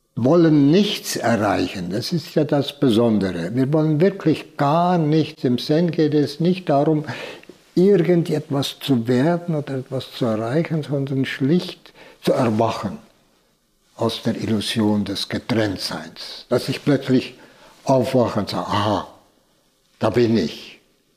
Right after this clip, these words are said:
Der oder die bin ich. Dass ich mein Wesen, mein ursprüngliches Wesen und damit auch das Wesen der Welt erfahre.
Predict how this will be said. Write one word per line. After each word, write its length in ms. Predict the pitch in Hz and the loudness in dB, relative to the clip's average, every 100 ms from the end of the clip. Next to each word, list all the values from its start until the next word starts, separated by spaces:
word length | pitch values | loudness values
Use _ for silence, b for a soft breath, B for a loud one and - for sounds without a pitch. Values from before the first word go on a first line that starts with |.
| _ _ _ _ _ _ _ _ _ - | _ _ _ _ _ _ _ _ _ 2
Der 380 | 123 120 104 | 4 4 2
oder 200 | 117 98 | -2 -2
die 320 | 101 131 113 101 | 0 4 4 4
bin 300 | - 120 104 | 2 2 2
ich. 460 | 78 - - - _ _ _ _ _ _ _ _ _ _ _ _ _ _ | -2 -6 -16 -20 _ _ _ _ _ _ _ _ _ _ _ _ _ _
Dass 360 | - 104 - - - | -6 -6 -6 -14 -8
ich 180 | - | -4
mein 400 | 120 117 113 107 | 2 2 4 2
Wesen, 520 | 95 123 156 139 110 92 | 4 4 4 2 -2 -4
mein 160 | 110 165 | -4 2
ursprüngliches 1080 | 151 156 - 127 123 110 104 107 95 - | 2 2 0 2 2 2 0 -2 -2 0
Wesen 500 | 107 127 170 - 151 | 2 4 4 2 0
und 160 | 123 113 | 2 2
damit 420 | 135 147 147 - | 2 2 -2 -6
auch 320 | 120 131 - | -4 -2 -4
das 340 | - 123 - 117 | -6 -6 -4 0
Wesen 500 | 143 165 135 143 131 | 4 4 2 -2 -2
der 220 | 113 110 | -4 -2
Welt 380 | 135 196 - - | 0 0 -2 -6
erfahre. 640 | - 110 - 90 87 85 | -6 -4 -2 -2 -4 -10